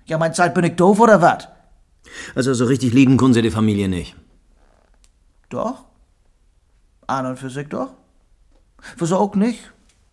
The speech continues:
Speaker 1: Ob letzt hab ich ja für die Arbeit. Ich konnt dat bloß nicht af, dass sie ahns besser wissen.
Speaker 2: Aha. Und dat wär so?
Speaker 1: Ja. Die Tochter wär doch Weltmeisterin. Aber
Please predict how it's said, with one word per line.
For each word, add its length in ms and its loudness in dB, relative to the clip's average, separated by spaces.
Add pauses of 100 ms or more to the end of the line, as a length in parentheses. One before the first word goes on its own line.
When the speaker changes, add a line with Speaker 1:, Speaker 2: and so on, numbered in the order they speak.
(180)
Speaker 1:
Ob 120 -16
letzt 240 -8
hab 100 -8
ich 140 -10
ja 100 -6
für 140 -6
die 120 -4
Arbeit. 520 -4 (760)
Ich 120 -12
konnt 200 -8
dat 160 -10
bloß 280 -6
nicht 240 -4
af, 200 -6
dass 140 -8
sie 140 -4
ahns 280 -4
besser 320 -6
wissen. 280 -14
Speaker 2:
Aha. 420 -10 (1120)
Und 80 -10
dat 140 -8
wär 160 0
so? 240 -4 (420)
Speaker 1:
Ja. 540 -2 (960)
Die 160 0
Tochter 420 2
wär 120 -2
doch 180 4
Weltmeisterin. 640 0 (840)
Aber 320 -14